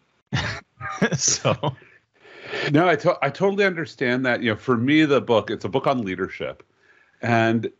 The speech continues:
Speaker 2: it actually started out not as a book on leadership. It started as a book on decision making, which anybody who's seen any of my keynotes over the last ten years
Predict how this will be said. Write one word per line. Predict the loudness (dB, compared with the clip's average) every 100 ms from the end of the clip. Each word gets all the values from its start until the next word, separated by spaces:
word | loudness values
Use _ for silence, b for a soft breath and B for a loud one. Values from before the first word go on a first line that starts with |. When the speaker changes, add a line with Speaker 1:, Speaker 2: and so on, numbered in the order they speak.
| 2
Speaker 2:
it | 4
actually | 4 0 -6 -8
started | -2 0 2 2
out | 0 0
not | 0 0
as | -2 -4
a |
book | -10 -8
on | -6
leadership. | -6 -8 -12 -16
It | -6
started | 0 0 0
as | -4
a |
book | -6 -4
on | -4
decision | -6 -2 -2 0 -2
making, | -2 -4 -2 -4 -4 -10 B B B 0
which | 0 0
anybody | 2 2 4 0 0
who's | -4 -8
seen | -4 -2
any | 0 0
of | 0
my | -2
keynotes | -2 0 2 2 0 -4
over | 0
the | 2
last | 4 2 0 -2
ten | -2 0
years | 0 2 0 -4